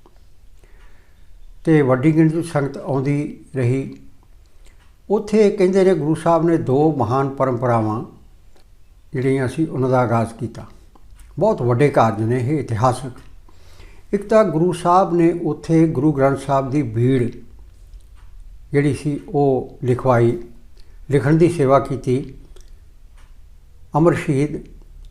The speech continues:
ਭਾਈ ਮਨੀ ਸਿੰਘ ਜੀ ਅਤੇ ਬਾਬਾ ਦੀਪ ਸਿੰਘ ਜੀ, ਮਹਾਨ ਸ਼ਹੀਦ, ਪੰਥ ਦੇ ਜਰਨੈਲ ਯੋਧੇ। ਗੁਰੂ ਸਾਹਿਬ ਨੇ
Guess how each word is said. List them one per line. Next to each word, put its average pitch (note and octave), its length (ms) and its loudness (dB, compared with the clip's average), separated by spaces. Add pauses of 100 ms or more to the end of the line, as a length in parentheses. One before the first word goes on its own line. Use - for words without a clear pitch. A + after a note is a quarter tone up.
(1300)
ਭਾਈ D3 160 4
ਮਨੀ B2+ 280 2
ਸਿੰਘ D3 280 0
ਜੀ D#3+ 340 -2 (440)
ਅਤੇ C3+ 140 0
ਬਾਬਾ A#2+ 680 -2 (460)
ਦੀਪ D3+ 200 2
ਸਿੰਘ C3 240 -2
ਜੀ, A2+ 340 -2
ਮਹਾਨ A#2+ 360 0
ਸ਼ਹੀਦ, A2+ 400 -6 (1300)
ਪੰਥ D3 240 -4
ਦੇ C#3 340 -4 (720)
ਜਰਨੈਲ C3 580 0
ਯੋਧੇ। B2 320 -2 (2000)
ਗੁਰੂ F3+ 140 0
ਸਾਹਿਬ F3+ 340 0
ਨੇ F3 360 2